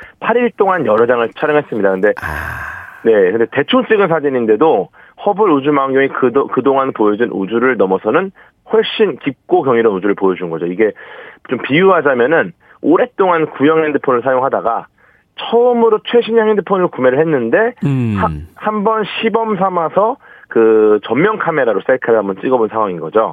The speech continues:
Speaker 2: 아.
Speaker 1: 네.
Speaker 2: 그러니까 메인
Speaker 1: 근데 막
Speaker 2: 카메라도 아니고 전면 카메라로 그냥 슬쩍 한번 찍어봤는데 그 전에 투디 폰하고는 완전히 다른 화질이 나오는 거죠?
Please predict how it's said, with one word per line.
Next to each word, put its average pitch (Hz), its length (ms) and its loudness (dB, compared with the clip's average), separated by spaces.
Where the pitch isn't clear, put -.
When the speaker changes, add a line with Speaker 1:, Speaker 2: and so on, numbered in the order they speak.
Speaker 2:
아. 90 380 -6
Speaker 1:
네. 92 60 0
Speaker 2:
그러니까 110 180 -6
메인 120 160 0
Speaker 1:
근데 160 60 2
막 - 120 0
Speaker 2:
카메라도 170 460 -2
아니고 135 320 -2
전면 165 460 -2
카메라로 160 460 -2
그냥 151 180 -2
슬쩍 - 380 -6
한번 175 160 0
찍어봤는데 156 640 -2
그 - 120 -2
전에 160 240 -2
투디 247 400 -2
폰하고는 180 440 -2
완전히 247 480 -4
다른 165 280 -2
화질이 170 300 -2
나오는 117 240 -2
거죠? 95 280 -6